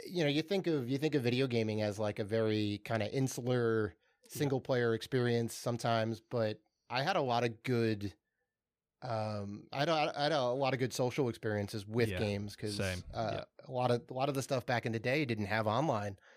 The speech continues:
Speaker 1: You know, that, that was, that was kinda my generation of games. So we'd always have to go to somebody's house and play Mortal Kombat and Street Fighter, and, you know, we'd, we would, we would kinda sit around and, and just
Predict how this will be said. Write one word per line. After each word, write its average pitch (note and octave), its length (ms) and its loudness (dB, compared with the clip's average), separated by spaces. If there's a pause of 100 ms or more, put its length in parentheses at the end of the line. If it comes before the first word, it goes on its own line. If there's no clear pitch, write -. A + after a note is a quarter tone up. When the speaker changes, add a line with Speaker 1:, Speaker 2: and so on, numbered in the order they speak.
(380)
Speaker 1:
You A2 160 -8
know, G#2+ 140 -8
that, A2+ 260 2
that B2 160 2
was, B2 220 -2
that C3 160 2
was B2+ 100 -2
kinda C3 220 2
my A2+ 200 2
generation G#2+ 540 0
of G2 60 -6
games. A2 400 0
So A#2 100 -8
we'd A2+ 160 -2
always B2 240 0
have G#2+ 240 -4
to C3+ 80 -4
go A#2 260 0
to A2+ 80 -2
somebody's A2 420 -4
house A2+ 360 -4
and A2 180 -8 (300)
play B2 220 0
Mortal A2+ 260 2
Kombat G#2+ 540 2
and G2+ 80 -8
Street A#2 280 -2
Fighter, A2+ 440 2
and, G2+ 200 -2 (680)
you B2 100 0
know, G#2 160 -2
we'd, A2+ 240 0
we B2 160 0
would, A#2 180 0
we A#2+ 120 0
would A#2+ 140 -2
kinda A#2+ 200 2
sit A#2 220 -2
around A#2 480 4
and, G#2+ 300 2
and A2+ 260 -4
just A2 240 -6